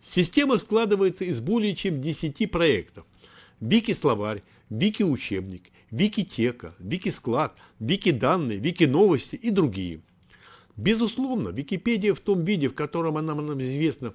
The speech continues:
в настоящее время, является результатом многоступенчатой цифровой трансформации мировой системы энциклопедических знаний. Совершенствование этой системы в различных видах осуществлялось до исторических времён.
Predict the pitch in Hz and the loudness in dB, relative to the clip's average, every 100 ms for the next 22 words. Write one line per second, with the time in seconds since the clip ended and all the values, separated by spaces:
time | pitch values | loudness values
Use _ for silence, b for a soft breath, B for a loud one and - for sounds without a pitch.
0 | b b 127 120 160 147 113 131 127 190 | b b -8 -2 0 0 0 -2 0 0
1 | 240 113 90 95 131 220 226 170 156 156 | -2 -4 -8 -4 0 0 0 -2 -2 0
2 | 151 196 196 160 - B B B 127 175 | 0 0 -4 -6 -12 B B B 0 2
3 | 156 - 135 - 214 220 156 120 104 - | 2 0 -4 0 0 0 -4 -4 -6 -2
4 | 139 143 143 196 - 165 - 165 190 196 | -4 -2 0 0 0 -6 -4 -4 -2 -4
5 | - - 87 107 135 180 190 - 139 - | -4 -8 -6 -4 -2 0 -2 -4 -8 0
6 | 156 147 131 _ - 147 - 156 165 160 | 0 2 -4 _ -8 -8 -4 0 2 2
7 | 151 120 98 - 131 120 135 98 87 80 | -2 -6 -8 -6 -4 -2 -2 -6 -8 -16
8 | _ _ B B B B B B - 160 | _ _ B B B B B B 2 6
9 | 185 - 285 247 190 175 170 156 - 175 | 6 6 -2 -2 -2 0 0 -2 -2 -4
10 | - 180 127 101 123 147 170 - 135 - | -2 0 0 0 -2 -2 -4 -4 -6 -2
11 | 120 92 - _ - 120 - 170 196 - | -2 -2 -14 _ -10 -6 -4 -4 -6 -2
12 | 233 240 196 - 156 180 - 233 214 143 | 0 0 -2 0 0 0 -2 -2 -2 -6
13 | 117 110 - 120 110 80 | -10 -10 -4 -4 -4 -8